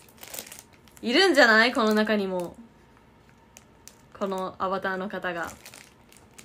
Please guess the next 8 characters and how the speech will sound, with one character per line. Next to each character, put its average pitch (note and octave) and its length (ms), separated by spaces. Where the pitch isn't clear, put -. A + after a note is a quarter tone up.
こ F#3+ 60
れ F#3 60
と F#3 160
か、 - 100
こ G3+ 80
う F#3 60
い F3+ 260
う F3 60